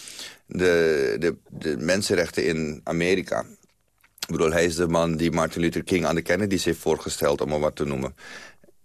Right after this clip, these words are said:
Eh, weet je, dus het, het is iemand die heel veel geschiedenis om zich heen heeft... en die heel veel betekend heeft. En dat je dat zo iemand mag ontmoeten persoonlijk.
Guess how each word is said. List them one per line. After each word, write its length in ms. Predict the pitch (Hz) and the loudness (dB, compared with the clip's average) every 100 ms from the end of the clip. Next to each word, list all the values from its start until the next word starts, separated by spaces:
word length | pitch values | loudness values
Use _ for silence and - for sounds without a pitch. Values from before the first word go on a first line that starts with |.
| _ | _
Eh, 300 | 76 71 64 - _ - | 4 4 4 0 _ -2
weet 200 | 95 95 | 0 2
je, 60 | |
dus 140 | 107 104 | 0 0
het, 140 | 107 | 0
het 160 | 98 92 | -2 0
is 160 | 101 | 0
iemand 220 | - 110 117 | 2 4 4
die 100 | 107 | 4
heel 180 | 113 | 4
veel 200 | 113 113 | 4 0
geschiedenis 500 | 107 107 - 123 120 | 0 -2 0 2 2
om 140 | 90 95 | 0 0
zich 220 | - 90 | -2 0
heen 240 | 95 92 90 | 2 2 2
heeft... 240 | 87 - | 2 2
en 160 | 87 80 | 0 0
die 160 | 80 | 0
heel 160 | 85 92 | 2 2
veel 100 | 92 | 0
betekend 400 | 80 90 92 90 | 0 2 2 2
heeft. 120 | 92 | 0
En 60 | 87 | 0
dat 120 | 85 | 0
je 60 | |
dat 100 | 85 | 0
zo 100 | 82 | 2
iemand 220 | 87 98 95 | 2 2 2
mag 160 | - | 0
ontmoeten 340 | 90 98 110 - | -2 -2 -2 -4
persoonlijk. 500 | 85 - 69 65 | -6 -2 0 -2